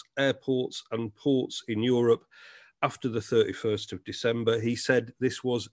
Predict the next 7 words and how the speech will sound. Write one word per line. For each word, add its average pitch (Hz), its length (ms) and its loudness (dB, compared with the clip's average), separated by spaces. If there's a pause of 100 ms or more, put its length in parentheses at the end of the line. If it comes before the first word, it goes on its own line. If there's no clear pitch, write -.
just - 560 -2
spite, 170 560 0 (560)
nothing 143 640 2
else. 143 600 0 (420)
Um, 117 480 -2
and 131 180 0
you, 131 260 0